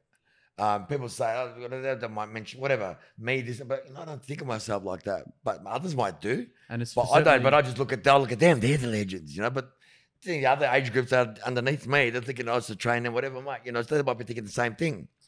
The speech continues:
Speaker 2: Absolutely.
Speaker 1: But exactly, that's how it is, generation, generation, generation. But they're, they're, they're legends of the sport.
Speaker 2: And, you know, I, I definitely look at you and I'm like, you know, you beat Manson Gibson in Las Vegas, world title.
Speaker 1: Yeah.
Speaker 2: Th-, that's legendary status. You went o-, you were one of the guys who pioneered going over to Thailand as well. Like,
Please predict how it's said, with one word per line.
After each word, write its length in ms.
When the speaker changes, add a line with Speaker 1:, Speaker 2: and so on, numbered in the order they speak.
Speaker 2:
Absolutely. 400
Speaker 1:
But 60
exactly, 280
that's 160
how 120
it 60
is, 140
generation, 460
generation, 320
generation. 500
But 160
they're, 240
they're, 380
they're 120
legends 380
of 100
the 100
sport. 340
Speaker 2:
And, 240
you 140
know, 180
I, 420
I 20
definitely 480
look 200
at 160
you 220
and 100
I'm 140
like, 180
you 120
know, 100
you 300
beat 180
Manson 400
Gibson 320
in 140
Las 160
Vegas, 400
world 320
title. 440
Speaker 1:
Yeah. 280
Speaker 2:
Th-, 180
that's 240
legendary 500
status. 380
You 140
went 140
o-, 40
you 200
were 40
one 200
of 40
the 80
guys 320
who 80
pioneered 580
going 220
over 220
to 40
Thailand 560
as 160
well. 300
Like, 200